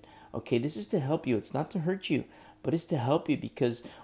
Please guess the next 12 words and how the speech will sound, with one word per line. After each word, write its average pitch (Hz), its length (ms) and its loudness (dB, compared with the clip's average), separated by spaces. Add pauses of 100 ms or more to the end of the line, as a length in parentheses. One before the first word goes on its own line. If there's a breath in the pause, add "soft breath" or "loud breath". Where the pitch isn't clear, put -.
what 156 200 4
we 233 140 2
do 208 320 0
in, 147 300 6
in, 131 360 2
in 127 160 2
partaking 160 640 2
of 139 220 0
communion, 139 540 0
it's - 540 -4
very 160 760 2
holy. 139 640 -4